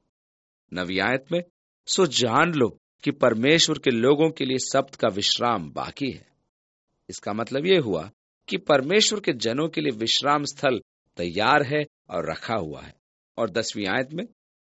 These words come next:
"क्योंकि जिसने उसके विश्राम में प्रवेश किया है, उसने भी परमेश्वर की नाई अपने कामों को पूरा करके विश्राम किया है।"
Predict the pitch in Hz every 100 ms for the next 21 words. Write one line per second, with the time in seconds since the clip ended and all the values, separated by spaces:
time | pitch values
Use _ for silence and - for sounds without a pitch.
0 | - 170 165 131 180 196 - 220 202 -
1 | 147 117 117 139 151 175 160 - 95 110
2 | - - 80 76 104 135 _ _ _ 160
3 | 151 - 139 107 139 95 92 _ _ 139
4 | 123 123 165 202 - 190 156 123 107 143
5 | 156 - 123 120 110 131 160 156 131 131
6 | 156 135 - 101 95 107 98 _ 101 98
7 | - 95 95 92 - 80 67 -